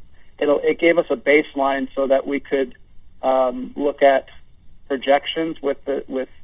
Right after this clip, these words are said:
you know, if more street trees are planted, this could impact, uh, you know, um, air quality in this way. So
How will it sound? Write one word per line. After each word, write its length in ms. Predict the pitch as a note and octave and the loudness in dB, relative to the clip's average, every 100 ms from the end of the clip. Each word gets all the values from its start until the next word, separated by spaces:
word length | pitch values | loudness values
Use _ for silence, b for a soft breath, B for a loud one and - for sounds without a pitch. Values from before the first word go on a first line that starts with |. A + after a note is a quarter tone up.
| - | -10
you 100 | C#3 | -6
know, 140 | B2+ B2 | -4 -4
if 80 | - | -2
more 180 | C#3 C#3 | 2 2
street 320 | - D3 C#3 | 2 -2 -2
trees 220 | - C3+ | -4 -4
are 80 | C3 | -4
planted, 640 | - C#3 C#3+ C#3 D3 D3 - b b b - | -6 -4 -2 2 4 4 0 b b b -8
this 140 | C#3 C3 - | -4 -4 -2
could 180 | C3+ | 0
impact, 580 | C3+ C3+ - C3 C3 - - - - | 0 -2 0 2 2 -2 -20 -16 -6
uh, 480 | C3 B2+ B2+ B2+ B2 - - | -2 0 -2 -4 -8 -12 -10
you 140 | C4 | -8
know, 240 | B3+ B3+ - - - - - - - | -8 -10 -14 -20 -20 -20 -20 -20 -16
um, 440 | B2+ B2 - - - | -12 -12 -10 -8 0
air 180 | D3 C#3+ | 2 4
quality 560 | - C#3 C#3+ C3+ C3+ | 6 8 8 6 4
in 160 | C3 B2+ | 2 0
this 140 | C#3+ - | -2 0
way. 260 | D3 C#3+ C#3+ | 4 4 4
So 220 | C#3 C3+ | 0 -2